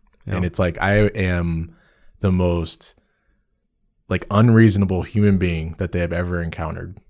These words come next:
Speaker 1: Yeah.
Speaker 2: And it could be something simple. "Pick this up, put this away," whatever.
Speaker 1: Yeah.
Speaker 2: "Oh, you're rude. You're the worst."
Speaker 1: Yeah.
Speaker 2: I love 'em to death. Don't get me wrong. We talked about this. You couldn't love a person more
Speaker 1: Yeah.
Speaker 2: than your own kids, but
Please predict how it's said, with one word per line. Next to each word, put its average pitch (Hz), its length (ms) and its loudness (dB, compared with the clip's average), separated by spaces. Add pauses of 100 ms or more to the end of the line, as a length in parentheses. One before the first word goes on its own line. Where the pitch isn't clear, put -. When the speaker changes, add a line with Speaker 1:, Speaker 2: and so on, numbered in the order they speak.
Speaker 1:
Yeah. 92 260 -4
Speaker 2:
And 101 80 -2
it 98 80 2
could 92 140 -4
be 85 180 -4
something 87 320 -8
simple. 82 400 -10 (560)
"Pick - 220 -8
this 90 200 -8
up, - 180 -12 (100)
put - 180 -8
this - 220 -8
away," 76 400 -12
whatever. 95 380 -4
Speaker 1:
Yeah. 92 140 -4 (140)
Speaker 2:
"Oh, 123 200 -4
you're 123 280 2
rude. 113 480 2
You're 110 460 0 (100)
the 104 80 -6
worst." 104 600 -4 (960)
Speaker 1:
Yeah. 110 280 -4 (280)
Speaker 2:
I 135 80 4
love 143 220 10
'em 101 120 4
to 80 60 0
death. 73 440 -6
Don't 98 160 2
get 85 80 0
me 78 60 -4
wrong. 80 180 -2
We 104 140 2
talked 82 260 -6
about 76 220 -6
this. - 240 -6
You 95 160 0
couldn't 101 400 0
love 90 200 -4
a 85 60 -8
person 85 420 -6
more 80 440 -8 (540)
Speaker 1:
Yeah. 95 200 -10
Speaker 2:
than 92 120 -2
your 82 140 -4
own 80 140 -6
kids, 87 300 -6
but 85 320 -4